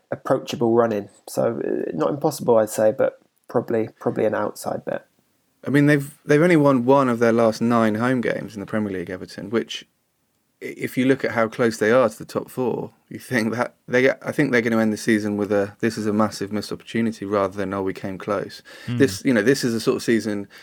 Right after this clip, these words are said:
Speaker 2: you get every few years where the top four does become open, and Everton themselves benefited from, from that in two thousand and four oh five, and this was definitely another opportunity. And given the way they started,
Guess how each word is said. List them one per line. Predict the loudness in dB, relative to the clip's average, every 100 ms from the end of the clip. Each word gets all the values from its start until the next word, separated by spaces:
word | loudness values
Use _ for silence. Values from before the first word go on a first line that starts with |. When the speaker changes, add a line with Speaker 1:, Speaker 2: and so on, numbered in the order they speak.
| -10
Speaker 2:
you | -8
get | 0 2 2
every | -2 -6
few | -4 -2
years | 0 0 0
where | 0 0 -2 _ _ _
the | -4
top | -2 -2
four | -4 2
does | 2 2
become | -6 -10 -8
open, | -8 -4 0
and | 2
Everton | 2 0 -4
themselves | -6 2 2 2 0
benefited | -2 -2 -6 -10 -12
from, | -8 -8 -8
from | -6 -2
that | 0 -2 -4 -6
in | -6 -4 -8 -14 _
two | -4 2
thousand | 2 2
and | -6
four | -2 0
oh | -2
five, | -2 -2 -2 -6 _ -20 -20 -4
and | 2
this | 2 2
was | 0
definitely | 0 0 -6 -2
another | -2 -2
opportunity. | -6 -4 -2 -2 -2
And | -6 2
given | 2 4
the |
way | 4 4
they | 0
started, | 0 2 2 -2 -14 -14